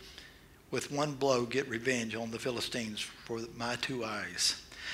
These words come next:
Then Samson reached toward the two central pillars of which the temple stood, bracing himself against it with his right hand and on, one on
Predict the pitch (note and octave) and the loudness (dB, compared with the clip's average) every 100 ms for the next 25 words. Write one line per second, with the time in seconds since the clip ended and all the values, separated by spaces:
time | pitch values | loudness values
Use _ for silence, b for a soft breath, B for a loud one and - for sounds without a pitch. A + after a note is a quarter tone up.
0 | B B C#3+ C#3+ D#3 D3 - C#3 C#3 D#3 | B B 4 8 8 8 6 4 4 4
1 | - C#3+ D3 C3+ - B2+ - D3+ - - | 4 4 6 4 2 0 4 4 6 6
2 | D3 - C3+ D3 C#3 A#2+ G#2+ A#2 A2+ - | 6 2 0 2 2 2 0 -2 -4 -8
3 | C3+ - - B2+ C#3+ C#3 C#3+ - C#3+ B2+ | -2 0 0 2 2 2 2 2 4 4
4 | A2+ - B B C3+ C#3+ C#3 C#3 C3 A#2+ | 4 0 B B 8 8 8 4 2 6
5 | C#3+ C3 C3 B2+ C3 - C#3+ - A#2+ B2 | 6 6 2 0 2 2 2 -2 0 2
6 | B2+ C3 B2+ B2+ C3 C3 C3+ C3+ C3 C3 | 4 6 4 2 0 0 0 0 -2 -2
7 | C3 C3+ | 0 0